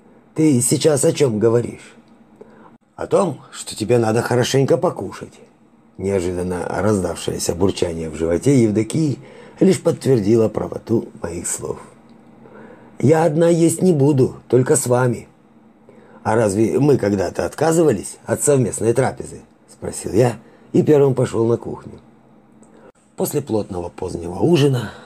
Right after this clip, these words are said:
мы с Яромиром собрались уходить. Вот только Евдокия нас не отпустила.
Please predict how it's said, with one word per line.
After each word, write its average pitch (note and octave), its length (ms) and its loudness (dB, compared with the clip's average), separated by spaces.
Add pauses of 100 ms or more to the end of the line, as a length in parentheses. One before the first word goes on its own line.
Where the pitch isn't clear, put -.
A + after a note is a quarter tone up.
(100)
мы F3+ 180 4
с - 120 0
Яромиром A2 560 0
собрались G2 540 -2
уходить. - 500 -6 (640)
Вот - 180 -2
только A2 340 0
Евдокия A#2 800 0
нас A2 280 0
не C3 80 0
отпустила. - 720 -6